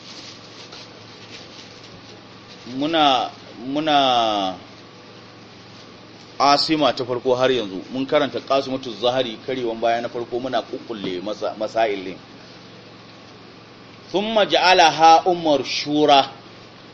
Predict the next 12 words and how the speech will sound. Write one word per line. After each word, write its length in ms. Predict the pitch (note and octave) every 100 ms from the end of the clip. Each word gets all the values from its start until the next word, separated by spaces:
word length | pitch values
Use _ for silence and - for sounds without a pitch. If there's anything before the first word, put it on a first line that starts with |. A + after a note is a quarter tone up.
| -
Thumma 240 | F#3 G#3 G3
ja'alaha 640 | D3+ D3+ E3+ D3 D3 D#3+
ha'un 400 | C#3+ F3 G3 F3
damirun 320 | D3 D3 F3 D#3+
ya'udu 300 | D3+ D#3 D#3+
ila 180 | E3+ C#3
al-khilafa. 600 | C3 B2 B2 A#2+ G#2 D2+ - - - - - - - - - - - -
Sai 300 | - - F3 E3+
Umar 300 | G#3+ G#3+ F3+
ya 160 | D#3+ E3+
sanya 600 | F3+ F#3 D#3 C#3+ B2 - - -
halifanci 920 | D#3+ F3 F3 F3+ F3+ F3+ - C#3+ A2